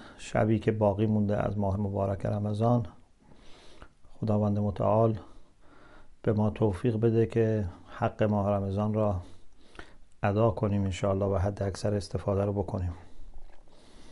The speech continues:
به اینجا رسیدیم که در فراز پونزدهم گفتیم که یا ذا الحجة و البرهان، این رو توضیح دادیم.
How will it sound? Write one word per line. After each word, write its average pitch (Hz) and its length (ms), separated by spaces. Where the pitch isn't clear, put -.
به 143 120
اینجا 143 420
رسیدیم 156 560
که 156 340
در 127 240
فراز 123 520
پونزدهم 113 1000
گفتیم 135 500
که 135 440
یا 120 340
ذا 113 140
الحجة 113 840
و 101 140
البرهان، 101 840
این 123 180
رو 113 100
توضیح 110 440
دادیم. 135 560